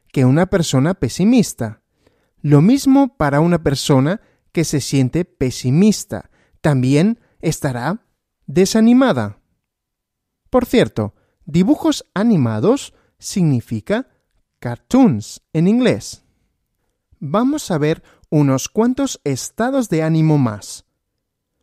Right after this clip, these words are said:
Puedes estar preocupado por algo, worried en inglés. Cuando estás preocupado, no estás relajado. Estás constantemente pensando en lo que te preocupa. Es curiosa la palabra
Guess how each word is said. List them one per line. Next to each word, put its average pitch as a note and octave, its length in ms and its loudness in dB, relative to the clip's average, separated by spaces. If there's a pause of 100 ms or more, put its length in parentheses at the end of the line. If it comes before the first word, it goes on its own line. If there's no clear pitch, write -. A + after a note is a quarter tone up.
(500)
Puedes E3 480 2
estar C#3 520 -4
preocupado C3 760 -2
por A#2+ 140 -2
algo, A2+ 460 -4 (360)
worried C#3 520 -2 (340)
en C3 140 -2
inglés. C3 640 -2 (640)
Cuando F#3 260 4
estás C#4 300 -2
preocupado, C3+ 720 -4 (260)
no F3+ 220 4
estás D#3 460 -2
relajado. A#2 800 -6 (720)
Estás E3 520 -2
constantemente E3 840 0
pensando E3 760 0
en D#3+ 180 0
lo C3 140 0
que B2 100 -6
te A#2 100 -6
preocupa. B2 680 -6 (760)
Es - 180 -2
curiosa F#3+ 540 2
la C#3+ 160 -4
palabra C#3+ 500 -2